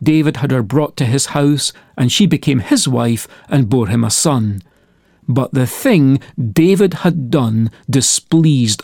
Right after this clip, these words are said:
the Lord. All these readings about David came from Second Book of Samuel, chapter eleven,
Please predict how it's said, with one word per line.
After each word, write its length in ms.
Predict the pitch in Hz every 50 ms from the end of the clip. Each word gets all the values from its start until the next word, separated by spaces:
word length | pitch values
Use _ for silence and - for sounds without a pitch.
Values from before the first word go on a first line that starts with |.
| - -
the 160 | 117 123 123
Lord. 500 | 120 127 131 127 117 110 104 107 107 - - _ _ _ _ _ _ _ _ _ -
All 200 | - 175 185 208
these 220 | 190 196 175 - -
readings 280 | 175 147 151 147 120
about 280 | 127 117 135 135 - -
David 360 | 143 143 139 117 123 127 -
came 220 | - - 147 139 123
from 260 | - 139 127 123 - - - _ _
Second 580 | - - - - 196 190 180 - 185 170 131
Book 180 | 113 156 151 -
of 100 | 139 120
Samuel, 600 | - - - 170 156 147 127 113 117 123 131 120
chapter 420 | - - - 170 151 - - - 143
eleven, 500 | 135 147 190 185 - 123 104 104 101